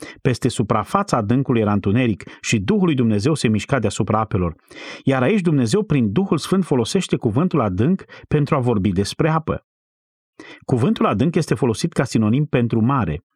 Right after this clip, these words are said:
Puteți vedea asta, de exemplu, în Isaia cincizeci și unu cu nouă și zece. Așadar, ce avem aici? Avem pământul cuprins de întuneric, întuneric care, atingând suprafața pământului,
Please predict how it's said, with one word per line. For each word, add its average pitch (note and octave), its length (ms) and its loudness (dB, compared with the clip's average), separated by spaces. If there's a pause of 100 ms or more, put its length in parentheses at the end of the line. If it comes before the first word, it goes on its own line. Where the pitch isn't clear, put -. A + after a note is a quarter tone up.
(380)
Puteți G3+ 280 0
vedea D#3+ 280 2
asta, D#3 220 -2
de B2+ 80 2
exemplu, B2+ 400 2
în A#2+ 80 2
Isaia C#3+ 280 0
cincizeci B2 320 0
și - 80 -2
unu A#2+ 140 2
cu A#2+ 120 0
nouă B2 280 2
și - 160 -2
zece. G2+ 340 -2 (520)
Așadar, F#3+ 420 0
ce - 220 0
avem G#2 300 2
aici? D#2+ 280 -4 (560)
Avem A#2+ 320 0
pământul C#3+ 440 0
cuprins A2+ 400 0
de G#2 60 2
întuneric, F2 640 0 (200)
întuneric A#2+ 560 0
care, G#2+ 300 0 (320)
atingând A2+ 580 0
suprafața C3+ 540 -2
pământului, G2+ 560 0